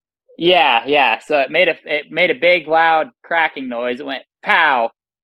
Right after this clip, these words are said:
and then, uh, then the propeller sounded kinda funny, and so I ended up landing. And, uh, then when I went back and looked at my propeller, I noticed that big old crack taken out of it. So, yeah.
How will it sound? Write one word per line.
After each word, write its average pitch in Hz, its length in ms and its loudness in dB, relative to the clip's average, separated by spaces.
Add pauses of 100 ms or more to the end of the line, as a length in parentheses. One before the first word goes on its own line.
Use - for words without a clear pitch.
and 143 160 -4
then, 147 200 2
uh, 123 440 0
then 143 140 -12
the 143 80 -6
propeller 160 380 2
sounded 151 500 -2
kinda 151 280 -4
funny, 139 380 -2 (340)
and 135 240 -4
so 147 120 0
I 147 140 4
ended 151 200 2
up - 100 -12
landing. 139 520 -2 (440)
And, 131 260 -2
uh, 120 280 2
then 143 180 0
when 147 100 2
I 143 120 2
went - 120 -10
back 151 260 0
and 139 80 -4
looked 143 160 0
at 143 40 -10
my 123 80 -4
propeller, 135 360 0
I 120 80 0
noticed 123 300 -2
that 117 200 -2
big 127 160 0
old 113 180 0
crack 123 340 0 (200)
taken 113 220 -6
out 107 160 0
of 104 60 -2
it. 104 220 -2
So, 113 340 2 (640)
yeah. 139 460 2